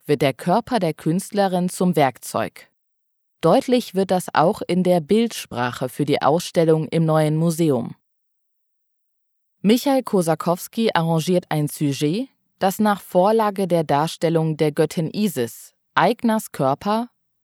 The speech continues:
eine ausgedehnte Geste und das Porzellan miteinander verbindet.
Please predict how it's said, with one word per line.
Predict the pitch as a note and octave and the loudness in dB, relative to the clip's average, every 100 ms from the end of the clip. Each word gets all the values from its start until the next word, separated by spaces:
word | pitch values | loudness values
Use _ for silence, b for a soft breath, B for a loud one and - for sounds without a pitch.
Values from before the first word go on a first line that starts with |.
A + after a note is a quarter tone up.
| _ | _
eine | F3+ G3+ G#3 - | 2 4 2 2
ausgedehnte | G3 B3+ - F3+ F3 E3+ D#3 | 0 -2 -2 0 0 0 -4
Geste | C3 D#3+ - A3+ A#3 A#3 _ - | -2 -4 -2 -2 -2 -4 _ -2
und | G3 | 0
das | G#3+ - | 0 -2
Porzellan | - G3 - D#3+ C3+ C3+ C#3+ | -6 -6 -2 0 2 0 -2
miteinander | C#3+ - C#3 B2+ C3 D3 | -4 -2 -2 -2 -2 -2
verbindet. | - F3+ C#3+ A2+ G#2+ - | -2 0 0 -2 -6 -12